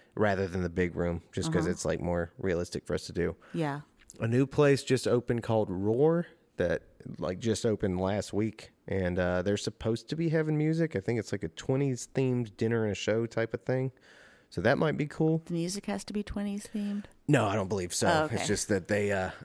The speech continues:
Speaker 1: I think the, like, the menu and the room and
Speaker 2: The
Speaker 1: stuff, it's all,
Speaker 2: decor
Speaker 1: like,
Speaker 2: and everything.
Speaker 1: twenties kind of
Speaker 2: Gotcha.
Speaker 1: inspired.
Speaker 2: Uh-huh.
Speaker 1: So there's that. Um, I'm trying to figure out what I'm gonna do here,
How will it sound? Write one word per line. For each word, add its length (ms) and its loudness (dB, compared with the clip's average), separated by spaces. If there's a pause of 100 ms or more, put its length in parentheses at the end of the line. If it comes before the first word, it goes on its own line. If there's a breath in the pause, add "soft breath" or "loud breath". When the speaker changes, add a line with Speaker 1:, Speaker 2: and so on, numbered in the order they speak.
Speaker 1:
I 60 -2
think 220 0
the, 160 2
like, 240 -2
the 100 0
menu 540 4
and 100 0
the 100 0
room 480 2
and 80 0
Speaker 2:
The 100 -4
Speaker 1:
stuff, 240 0
it's 60 -10
all, 100 -2
Speaker 2:
decor 180 2
Speaker 1:
like, 100 -2
Speaker 2:
and 100 -10
everything. 140 -4
Speaker 1:
twenties 320 -2
kind 160 0
of 60 -6
Speaker 2:
Gotcha. 180 -4
Speaker 1:
inspired. 420 -2 (280 loud breath)
Speaker 2:
Uh-huh. 320 -6 (240)
Speaker 1:
So 200 2
there's 280 2
that. 460 2 (120)
Um, 540 0 (840 loud breath)
I'm 320 2
trying 280 0
to 40 0
figure 260 0
out 80 2
what 120 2
I'm 120 0
gonna 120 0
do 220 -2
here, 500 -2